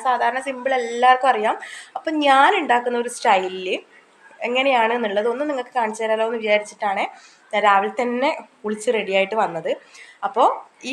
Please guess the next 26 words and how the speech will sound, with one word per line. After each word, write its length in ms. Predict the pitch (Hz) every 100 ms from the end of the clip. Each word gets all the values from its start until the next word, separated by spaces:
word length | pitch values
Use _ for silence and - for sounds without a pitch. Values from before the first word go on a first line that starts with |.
| 311
ഒരു 100 | 311
സ്റ്റൈലിൽ 360 | - 294 277 302
നിങ്ങൾ 160 | 269 269 269
ഉണ്ടാക്കി 320 | 220 226 254 254
നോക്കിക്കോ. 480 | 202 - 208 190 247 - - _ _
പിന്നെയെന്ന് 300 | 226 233 254
വെച്ച് 120 | 294 294
കഴിഞ്ഞാൽ 200 | 277 285
ഇത് 80 | 285
കുറച്ച് 200 | 277 294 302 269
കൂടുതൽ 340 | 285 302 320 330
ക്വാണ്ടിറ്റി 360 | 277 247 247 277
ഞാൻ 120 | 247 233
ഉണ്ടാക്കുന്നുണ്ട്. 540 | 190 185 190 180 175 285 370 220
ആ, 40 | 226 233 240
കുറച്ച് 220 | 240 226 320
ഉണ്ടാക്കുമ്പോൾ 420 | 320 311 311 349 - - - 339
കുറച്ചും 240 | 330 349 349
കൂടി 140 | 359 359 262
എളുപ്പമായിരിക്കും. 680 | 269 269 302 220 180 180 359 - -
അപ്പോൾ 140 | 214 233
ഇത് 60 | 247
കുറച്ച് 220 | 247 - 277
ആൾക്കാർക്ക് 400 | 262 262 262 277
കഴിക്കേണ്ടത് 420 | 269 247 254 254 254
കൊണ്ട് 160 | 247